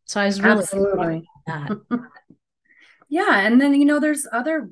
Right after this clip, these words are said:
Speaker 2: there's other things that we can do. We can, um, I mean,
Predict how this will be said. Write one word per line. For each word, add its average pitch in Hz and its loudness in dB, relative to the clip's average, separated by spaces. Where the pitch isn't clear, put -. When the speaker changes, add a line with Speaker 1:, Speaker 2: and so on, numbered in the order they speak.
Speaker 2:
there's 240 -10
other 233 -6
things 247 -6
that 240 -10
we 220 -14
can 214 -12
do. 226 -8
We 170 -10
can, 196 -12
um, 175 -8
I 175 -6
mean, 156 -8